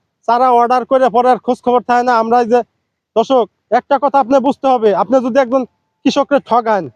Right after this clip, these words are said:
আজান দিয়ে দিচ্ছে, বেশি বাড়াবো না, আপনি যদি কৃষকরে ঠগান, আল্লাহ আপনারে ঠগাবে। এই আল্লাহরে সাক্ষী রাখে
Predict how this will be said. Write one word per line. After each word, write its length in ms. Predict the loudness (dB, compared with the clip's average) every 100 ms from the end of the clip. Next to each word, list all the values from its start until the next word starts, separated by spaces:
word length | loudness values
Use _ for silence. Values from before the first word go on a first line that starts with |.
| _ -6
আজান 240 | -2 0 0
দিয়ে 180 | 0
দিচ্ছে, 200 | 0 -2 -2
বেশি 220 | -2 -2
বাড়াবো 280 | 0 2 0
না, 120 | -6 -10 _ _ _ _ _
আপনি 260 | -4 -2 0 0
যদি 240 | 0 -4 -4
কৃষকরে 440 | -4 -2 -2 -2
ঠগান, 360 | 0 0 0 0
আল্লাহ 240 | 2 2 2
আপনারে 320 | 0 2 2
ঠগাবে। 360 | 0 -2 0 0
এই 100 | 0
আল্লাহরে 300 | 2 0 -2
সাক্ষী 300 | -2 -6 -2
রাখে 220 | 0 2